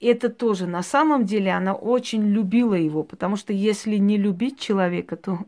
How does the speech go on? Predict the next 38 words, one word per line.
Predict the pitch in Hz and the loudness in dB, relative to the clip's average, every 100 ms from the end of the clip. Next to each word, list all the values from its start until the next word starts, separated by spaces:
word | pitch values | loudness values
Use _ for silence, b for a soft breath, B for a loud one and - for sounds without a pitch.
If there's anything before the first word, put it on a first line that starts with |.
| _ | _
так | 196 190 | -6 -2
обидно | 185 185 202 196 | -2 -2 -2 0
не | 180 185 | 0 -2
воспринимаешь | 175 - 190 180 180 220 226 - | -4 -8 -6 -2 0 0 -2 -6
то, | 180 | -12
что | - 180 | -10 -8
он | 170 | -6
сделал | 165 180 151 | -2 -2 -2
тебе, | 151 190 - | -6 -14 -16
согласны? | 180 165 180 220 220 196 B B B B B B B B | -12 -10 -4 -4 -6 -14 B B B B B B B B
Если | 185 185 202 202 | -4 -2 -2 -4
тебе | 190 208 190 | -6 -2 -2
больно, | 180 190 190 175 170 | 0 2 2 2 -2
обидно, | 180 233 254 208 | -2 -2 -2 -2
значит, | 175 170 - | -2 -6 -6
этот | 190 190 - | -8 -8 -12
человек | - 175 175 | -6 -4 -4
для | 180 | -6
тебя | 170 185 175 | -8 -4 -4
был | 180 170 | -2 -4
не | 165 62 71 185 | -4 -8 -6 -4
последний, | 190 185 - 196 185 170 151 | -2 -4 -2 -2 -2 -2 -8
что | 147 - | -10 -12
ты | 156 170 | -10 -8
не | 170 | -6
была | 170 180 | -4 -4
безразлична | 180 175 170 175 175 175 165 160 | -4 -4 -6 -6 -4 -6 -8 -12
к | 151 - | -12 -12
нему. | 151 180 B B B B B | -12 -12 B B B B B
Но | 190 214 | 2 4
всё | 202 - 226 | 2 -2 -2
время | 190 214 233 233 | 0 0 0 0
повторяет, | 233 190 - 180 214 233 226 | -2 -8 -4 -4 0 0 -2
ты | 190 | -8
как | - 202 190 | -4 -4 -2
бы | 190 | -4
внушаешь, | 180 190 190 220 180 - | -2 -2 -2 -2 -4 -4
ты | - | -8